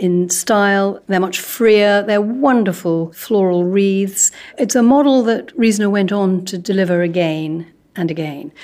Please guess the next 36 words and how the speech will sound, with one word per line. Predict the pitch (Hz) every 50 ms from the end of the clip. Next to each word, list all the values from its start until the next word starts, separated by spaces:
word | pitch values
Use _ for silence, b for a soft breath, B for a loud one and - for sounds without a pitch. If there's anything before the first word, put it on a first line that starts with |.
| B B B B
And | B 214 220
what's | 226 214 185 -
particularly | - - - - - 359 349 - 208 175 165
lovely | 165 160 156 156 156 156 165 165 - -
is | 214 185 - -
that | 196 196 202
in | 233 214 214
the | 202
centre | - - - 311 311 277 262 - 180
of | 160 160 165 165 - -
the | 175
frieze, | - - - 294 262 214 170 156 156 170 185 185 - - B B B B B
we | B 220 208
have | 185 208 208 196 185 - -
the | 208 190 185 185 185 - - _ _ -
initials | 226 190 190 180 - - 190 180 175 175 - - -
M | 202 190 175 170 165 160 165 -
A | 180 165 147 139 139 143 139
for | - - 180 165 165 151 - -
Marie | 196 185 180 170 165 160
Antoinette. | 160 160 156 - 180 160 147 135 139 - - - B B B B B
And | 220 190
that, | 185 180 175
of | 170
course, | - 226 208 180 - -
is | 175 165
the | 180 175
Queen's | - - 214 196 180 175 170 -
cipher, | - - 202 185 175 - - 160 135 139 - b b b b b b
denoting | 185 202 196 190 185 180 180 196 180 175 170 165 170 -
a | 202
very | 180 180 214 214 214 202 180
special | 190 - 190 170 165 - 175 160
piece | 165 - 180 180 - 170
of | 156
furniture | - 185 170 165 165 156 - - - 156 156 160